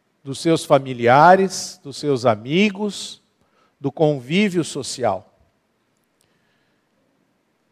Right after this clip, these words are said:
Eu acho que eles estavam, eles reconheciam a situação deles como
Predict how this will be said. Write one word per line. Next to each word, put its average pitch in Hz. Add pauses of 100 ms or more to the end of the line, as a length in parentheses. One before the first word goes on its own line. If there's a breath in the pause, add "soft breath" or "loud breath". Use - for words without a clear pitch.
(280)
Eu 143
acho 170
que 180
eles 170
estavam, 147 (680)
eles 143
reconheciam 175
a 135
situação 151
deles 120
como 151